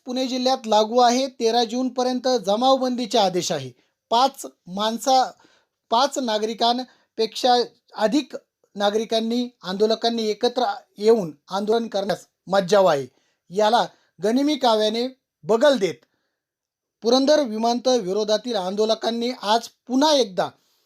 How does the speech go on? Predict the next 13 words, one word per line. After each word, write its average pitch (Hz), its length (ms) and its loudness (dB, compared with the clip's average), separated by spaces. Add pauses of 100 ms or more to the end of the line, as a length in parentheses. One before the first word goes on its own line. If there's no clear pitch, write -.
(640)
कलम 254 260 2
एकशे 254 280 -2
चव्वेचाळीसला 277 880 -2
गनिमी 247 420 -2
काव्याने 233 540 0
बगल 196 400 0
देत 220 240 4 (560)
जल 254 180 4
आंदोलन, 240 600 0 (160)
वृक्षारोपण 220 800 -2
आणि 208 240 -8
मातीपूजन 208 800 -4
आंदोलन 165 400 -2